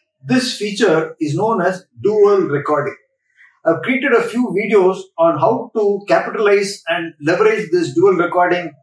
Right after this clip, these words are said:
facility, and you can see all those lectures on my YouTube channel, Madras Joint Replacement Center. But in this video, I'm going to dedicate this video to teachers who wish to offer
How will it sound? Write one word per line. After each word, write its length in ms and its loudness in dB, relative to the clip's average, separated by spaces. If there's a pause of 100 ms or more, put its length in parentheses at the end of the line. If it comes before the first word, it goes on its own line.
(260)
facility, 760 0 (240)
and 160 0
you 100 2
can 160 0
see 460 -8 (160)
all 180 2
those 200 2
lectures 500 -4
on 100 -6
my 100 -2
YouTube 360 0
channel, 500 -2
Madras 460 0
Joint 420 -2
Replacement 680 -10
Center. 380 -14 (800)
But 140 2
in 180 0
this 240 0
video, 640 0 (220)
I'm 160 0
going 180 4
to 360 -2
dedicate 480 0
this 220 0
video 560 0
to 120 -6 (120)
teachers 680 -2 (320)
who 200 -4
wish 300 -2
to 260 -2 (200)
offer 540 0